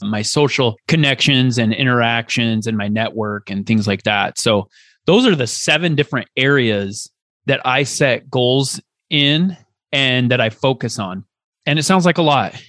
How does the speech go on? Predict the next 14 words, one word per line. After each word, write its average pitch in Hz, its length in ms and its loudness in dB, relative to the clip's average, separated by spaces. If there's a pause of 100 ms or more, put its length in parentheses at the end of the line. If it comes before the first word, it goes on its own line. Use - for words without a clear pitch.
(140)
and 143 120 -2
it 139 100 0
is. 127 200 0
And 131 100 -2
the 139 80 2
reason 202 280 4
why 160 500 2
I 127 180 0
do 131 280 2
that 113 400 -4
is 135 240 -2
because 123 880 -4 (800)
it's 151 220 -2
really 180 720 0